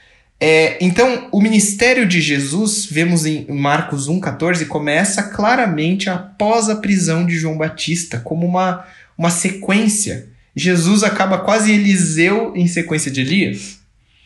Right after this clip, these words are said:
Mesmo a linguagem de Jesus, "arrependam-se dos seus pecados", em Marcos um quinze, é um paralelo com o batismo de arrepe-, arrependimento pra perdão de pecados, que João Batista tinha anunciado.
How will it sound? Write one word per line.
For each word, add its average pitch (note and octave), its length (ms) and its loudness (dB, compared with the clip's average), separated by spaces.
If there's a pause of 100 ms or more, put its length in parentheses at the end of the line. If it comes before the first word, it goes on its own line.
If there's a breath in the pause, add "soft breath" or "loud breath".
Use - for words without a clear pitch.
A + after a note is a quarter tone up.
(520 loud breath)
Mesmo C4+ 360 2
a - 20 2
linguagem G3 580 2
de E3 120 0
Jesus, C#3+ 400 -2
"arrependam-se G3+ 600 -2
dos - 120 -8
seus C#3 160 -6
pecados", B2 920 -4
em C#3 80 -8
Marcos B2 380 -4
um B2 80 -4
quinze, E3 300 0
é D#3+ 40 2
um D#3+ 60 -2
paralelo E3+ 540 0
com F#3+ 340 -2
o D3+ 100 2
batismo C#3+ 640 -2
de F3+ 80 -2
arrepe-, F3 520 -2
arrependimento C3 760 -4
pra D#3 140 -6
perdão B2+ 360 -4
de A#2 80 -8
pecados, E3+ 520 -4
que - 160 -8
João B2 180 0
Batista F#3+ 460 -2
tinha C3+ 160 -6
anunciado. B2 500 -8